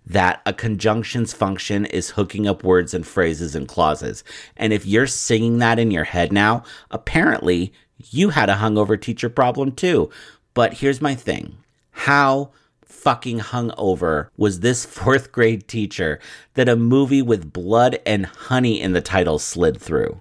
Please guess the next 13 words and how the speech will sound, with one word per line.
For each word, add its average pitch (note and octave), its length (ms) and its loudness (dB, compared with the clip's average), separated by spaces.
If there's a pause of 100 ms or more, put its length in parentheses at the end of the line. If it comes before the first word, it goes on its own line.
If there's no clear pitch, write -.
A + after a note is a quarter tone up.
Like, A#2 420 0 (240)
the C3+ 100 -2
teacher C3+ 380 -4
saw A#2+ 480 2
the C3+ 120 0
words A#2+ 340 2
blood G#2 260 4
and G2+ 140 2
honey, G2 420 2 (300)
but G#2 200 2
read G2+ 440 0
the G2+ 80 2
words F2+ 640 2